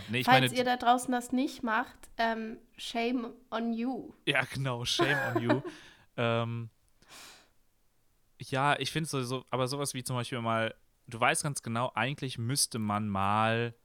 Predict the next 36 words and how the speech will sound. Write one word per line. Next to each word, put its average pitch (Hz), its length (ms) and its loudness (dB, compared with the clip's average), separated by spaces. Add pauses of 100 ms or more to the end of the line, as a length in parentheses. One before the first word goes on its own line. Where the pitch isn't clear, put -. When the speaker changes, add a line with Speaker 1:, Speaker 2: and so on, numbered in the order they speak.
(320)
Speaker 1:
sowas 110 460 -4
wie, 107 600 -2
ähm, 101 220 -4
wie 104 80 -10
du 107 100 -8
sagst, 101 180 -4
jetzt 101 160 -6
Fenster 127 400 -2
oder 113 180 0
bei 104 140 -2
mir 117 160 -6
ist 120 80 -10
es 117 140 -12
auch 107 180 -2
so, 107 480 -6
ähm, 98 460 -6 (1000)
wir 110 120 -10
haben 120 120 -4
so 113 80 -6
einen 101 100 -4
Schrank, 120 680 -2
den 110 100 -2
man 104 160 -2
aufräumen 113 560 -2
müsste 117 320 -4
und 104 80 -6
der 104 80 -4
dahinter, 107 640 -4
ich - 160 -16
weiß 110 220 0
auch, 113 60 -8
dass 104 200 -8
auch - 140 -18
ganz, 117 300 -2
ganz 104 200 -6
viel 98 460 -6